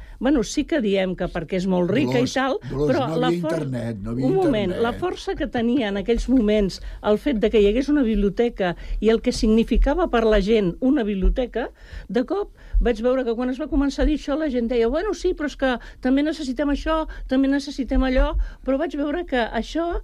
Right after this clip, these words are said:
Speaker 1: havia com caigut, no? Tot a-, aquest valor de, de la cultura, dels llibres,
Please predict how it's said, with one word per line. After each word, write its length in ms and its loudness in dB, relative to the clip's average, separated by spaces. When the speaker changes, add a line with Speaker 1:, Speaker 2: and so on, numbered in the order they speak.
Speaker 1:
havia 280 0
com 180 0
caigut, 420 -2
no? 260 -6
Tot 200 -2
a-, 200 0
aquest 240 -2
valor 460 0
de, 380 -4
de 220 -4
la 160 -2
cultura, 720 0
dels 240 -2
llibres, 540 0